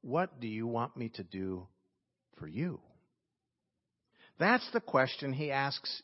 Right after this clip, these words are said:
each of us. And Bartimaeus rightly recognized his need, for he said, "Let me see again."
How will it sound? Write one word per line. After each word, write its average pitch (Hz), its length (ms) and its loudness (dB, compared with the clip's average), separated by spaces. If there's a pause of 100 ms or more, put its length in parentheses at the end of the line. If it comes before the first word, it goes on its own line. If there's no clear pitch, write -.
each 135 220 -6
of 151 80 0
us. - 500 -2 (960)
And 107 180 0
Bartimaeus 135 680 4
rightly 147 360 0
recognized 120 680 0
his 98 160 -8
need, 104 380 -4 (500)
for 107 100 -6
he 104 140 -6
said, 101 420 -2 (420)
"Let - 340 -4
me 120 180 -8
see 123 640 -2 (200)
again." 147 600 -4